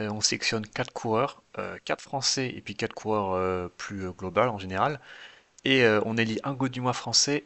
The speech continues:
et un goat du mois, euh, international. Donc nous, on vote à l'intérieur de la chaîne, évidemment, euh, tous les chroniqueurs votent, mais vous aussi, vous pouvez voter, euh, sur Instagram, le lien est dans la description,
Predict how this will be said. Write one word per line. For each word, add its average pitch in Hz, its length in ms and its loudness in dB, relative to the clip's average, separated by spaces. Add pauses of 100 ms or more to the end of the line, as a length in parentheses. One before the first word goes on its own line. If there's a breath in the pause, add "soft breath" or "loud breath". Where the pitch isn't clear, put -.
et 135 160 -2
un 120 100 -4
goat 117 160 -6
du 107 200 -6
mois, 101 540 0 (120)
euh, 90 120 -10 (720)
international. 104 640 2 (720 soft breath)
Donc 123 480 -2
nous, 143 300 0
on 113 80 -2
vote 127 280 2
à 113 40 -4
l'intérieur 95 320 -6
de 92 80 -8
la 87 80 -8
chaîne, 117 200 -4
évidemment, 95 420 -2
euh, 87 60 -6 (100)
tous - 120 -12
les 98 60 -6
chroniqueurs 98 480 -6
votent, 123 320 0
mais 107 120 -4
vous 113 140 -4
aussi, 139 220 -2
vous - 40 -10
pouvez 110 140 -4
voter, 104 480 -4
euh, 95 200 -8
sur - 200 0
Instagram, 104 600 0
le 95 100 -2
lien 107 340 -2
est 110 120 -6
dans 104 80 -6
la 98 80 -6
description, 98 480 -6